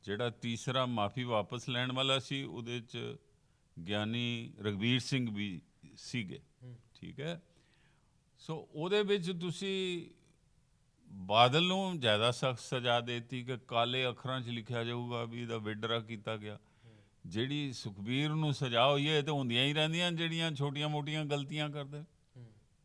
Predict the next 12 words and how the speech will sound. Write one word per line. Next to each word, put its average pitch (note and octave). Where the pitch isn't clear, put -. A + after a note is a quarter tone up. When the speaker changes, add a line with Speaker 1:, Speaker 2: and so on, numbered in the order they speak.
Speaker 1:
ਸਮਝਿਓ C#3+
ਨਾ, G#3
ਇਹ B2
ਕੋਈ, C#3+
ਇਹ, A#2
ਇਹਦੇ C#3
ਨਾਲ D3+
ਕੋਈ D3+
ਕਲੰਕਤ C#3+
ਨਹੀਂ F3
ਹੁੰਦਾ। G#2+
Speaker 2:
ਹੂੰ। A2+